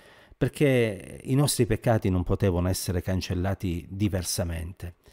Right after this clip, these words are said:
Nessuna nostra buona opera avrebbe permesso di pagare il prezzo per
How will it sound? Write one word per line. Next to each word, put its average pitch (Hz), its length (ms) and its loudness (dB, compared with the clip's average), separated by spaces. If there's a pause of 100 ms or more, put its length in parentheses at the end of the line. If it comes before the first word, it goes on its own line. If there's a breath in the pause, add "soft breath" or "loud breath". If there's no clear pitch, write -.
(180 soft breath)
Nessuna 110 400 4
nostra 107 340 2
buona 104 360 4
opera 101 340 0
avrebbe 98 340 -2
permesso 98 540 -4
di 98 320 -6 (400 loud breath)
pagare 110 580 2 (240 loud breath)
il 110 180 0
prezzo 143 720 2
per 98 560 -2